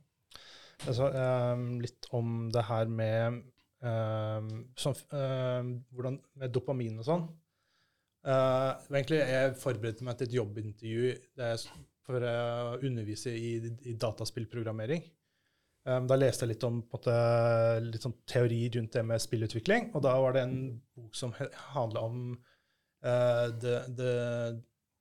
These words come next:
the Theory of Fun. Så den handler på en måte, altså, at dataspill er gøy. Eh,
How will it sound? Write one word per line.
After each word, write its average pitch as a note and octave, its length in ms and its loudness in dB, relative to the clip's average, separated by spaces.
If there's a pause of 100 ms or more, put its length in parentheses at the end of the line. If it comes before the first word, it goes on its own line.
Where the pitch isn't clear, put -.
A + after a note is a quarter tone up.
(420)
the C#3 160 -2
Theory A#2+ 460 0
of C3 140 -2
Fun. - 800 -2 (1300)
Så C3 80 -10
den C3 120 -2
handler B2 180 0
på A2 100 -8
en B2+ 60 -6
måte, - 80 -8
altså, A#2+ 340 2
at - 200 -10
dataspill A#2+ 340 -2
er A#2 140 -2
gøy. D3 320 2 (1000)
Eh, C3+ 340 4